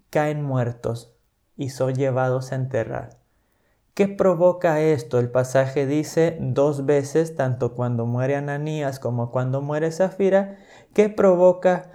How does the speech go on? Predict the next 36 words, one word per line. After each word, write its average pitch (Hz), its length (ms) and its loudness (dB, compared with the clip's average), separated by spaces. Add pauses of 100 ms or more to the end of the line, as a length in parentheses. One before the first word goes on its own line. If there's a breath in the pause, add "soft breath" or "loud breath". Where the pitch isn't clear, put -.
(200 soft breath)
miedo 143 880 0 (120)
en 135 240 -6
los 131 180 -2
que 127 80 -4
estaban 135 480 -2
escuchando 127 840 -2
o 127 140 -2
en 123 100 -2
los 123 160 -2
que 127 100 -6
estaban 127 500 0
viendo 123 420 -2
todo. 123 540 -2 (340 loud breath)
El 123 140 -4
versículo 131 680 0
once 147 420 0
es 131 160 -2
aún 131 260 0
más 139 200 -2
fuerte, 170 400 4
dice: 135 280 0
"Un 139 100 -4
gran 143 260 -2
temor 156 420 -2
se - 100 -2
apoderó 131 560 2
de 139 100 0
toda 139 260 0
la 147 220 0
comunidad 170 800 0 (300 loud breath)
y 202 160 2
de 196 160 4
todos 175 460 4
los 165 260 0
que 160 100 -2
oían 135 480 0